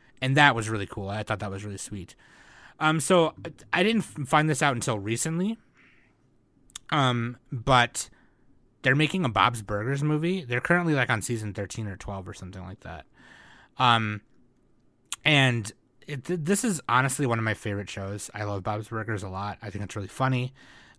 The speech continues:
I, I think the humor is really, like, the humor is, like,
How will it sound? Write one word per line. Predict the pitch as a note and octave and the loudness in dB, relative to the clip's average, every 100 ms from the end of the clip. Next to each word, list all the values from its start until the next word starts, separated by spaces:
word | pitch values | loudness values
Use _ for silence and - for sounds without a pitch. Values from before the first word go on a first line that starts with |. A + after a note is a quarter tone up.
| - | -2
I, | A2 A2 G#2+ F#2 - - | 2 2 0 -4 -12 -6
I | B2+ | -4
think | - A#2 G#2 | -2 -4 -4
the | G#2+ | -6
humor | - A#2+ B2 A#2 | -2 0 2 2
is | G#2+ F#2 | 0 -2
really, | G#2+ A2 A2 | -4 -2 -2
like, | G#2 G2+ - - _ - - - _ - | -2 -6 -8 -16 _ -20 -20 -20 _ 2
the | D3 | 2
humor | D#3 G#3 A3+ A#3 | 6 4 4 2
is, | G#3+ F3+ | 2 2
like, | E3+ D3+ C3+ | 2 2 0